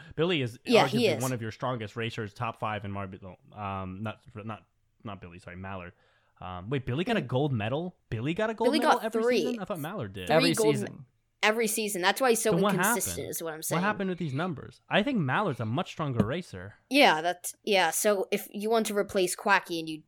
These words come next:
Speaker 2: put, I think you should take Billy out because yes, Billy does have these occasional spurts that are
Speaker 1: Yeah.
Speaker 2: impressive and carry the team, but it's too much of a liability, especially if you're trying to go for the championship.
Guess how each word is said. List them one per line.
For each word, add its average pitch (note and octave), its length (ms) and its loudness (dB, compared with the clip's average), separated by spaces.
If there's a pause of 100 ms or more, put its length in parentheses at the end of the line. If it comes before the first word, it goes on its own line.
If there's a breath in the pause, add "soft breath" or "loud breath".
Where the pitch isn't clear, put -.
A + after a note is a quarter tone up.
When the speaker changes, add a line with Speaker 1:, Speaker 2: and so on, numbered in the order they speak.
(100)
Speaker 2:
put, - 280 -2 (340)
I F#3 140 2
think A3+ 320 -2
you G3 100 -6
should F3 260 -2
take E3+ 260 -4
Billy D3+ 260 -2
out E2+ 280 -8
because F#3+ 280 -4
yes, F#3+ 240 2
Billy G3 320 0
does F#3+ 200 0
have F#3 140 -4
these F3+ 160 -8
occasional F3+ 360 -4
spurts G3 520 -2
that E3+ 240 0
are E3 320 -2
Speaker 1:
Yeah. A2 300 -4
Speaker 2:
impressive - 720 -4
and E3 140 -6
carry F#3+ 200 -4
the F3+ 100 -14
team, F#3+ 280 -4
but F3 160 -2 (400 loud breath)
it's G3+ 180 0
too - 160 -4
much B3+ 160 -2
of A#3+ 60 -6
a A#3+ 40 0
liability, F#3 640 2
especially E3+ 440 -6
if D#3+ 100 -12
you're D#3+ 60 -18
trying E3 160 -10
to D3+ 40 -10
go D3 80 -10
for D3+ 120 -14
the D3+ 40 -16
championship. - 520 -16